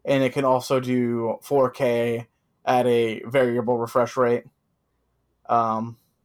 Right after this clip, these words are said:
and then, yeah, stand, uh, you know, and then when it's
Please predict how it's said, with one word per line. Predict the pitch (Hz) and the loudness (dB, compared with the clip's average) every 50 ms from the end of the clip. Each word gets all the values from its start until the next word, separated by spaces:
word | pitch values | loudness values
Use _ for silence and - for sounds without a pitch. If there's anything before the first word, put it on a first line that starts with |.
| _ _ _ _ _ _ _ _ _ _ _ _ | _ _ _ _ _ _ _ _ _ _ _ _
and | 135 131 123 | -4 -2 -2
then, | 123 117 110 107 104 - - | 0 -2 -2 -4 -6 -8 -4
yeah, | - 127 107 107 110 - - _ _ _ _ _ _ _ _ - 139 - _ _ _ _ _ _ _ _ _ _ _ _ | -2 0 0 0 -2 -4 -12 _ _ _ _ _ _ _ _ -20 -20 -20 _ _ _ _ _ _ _ _ _ _ _ _
stand, | - - 151 139 131 127 120 | -6 0 0 2 2 0 0
uh, | 127 135 | 0 0
you | 131 131 127 | 0 0 0
know, | 123 123 | -2 -2
and | 127 131 | -2 -2
then | 123 123 | -2 0
when | 127 127 | -2 -2
it's | 120 117 123 | -2 -4 -10